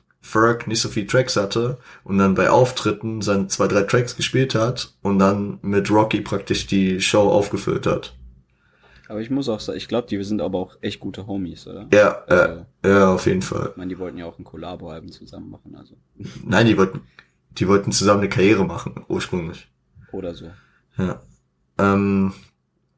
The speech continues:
Speaker 1: Details zu seiner Person, also er erwähnt hier, dass er kein Weed raucht, womit er sich schon von, würde ich sagen,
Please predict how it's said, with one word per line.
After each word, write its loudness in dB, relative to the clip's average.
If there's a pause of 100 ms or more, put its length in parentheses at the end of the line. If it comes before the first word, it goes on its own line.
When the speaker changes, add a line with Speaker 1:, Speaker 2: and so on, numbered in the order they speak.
(400)
Speaker 1:
Details 4
zu 2
seiner 4
Person, 2 (200)
also 4
er 0
erwähnt -2
hier, 0
dass 2
er 0
kein -4
Weed -2
raucht, -2 (400)
womit 2
er 4
sich 2
schon 2
von, 0
würde 2
ich -2
sagen, 0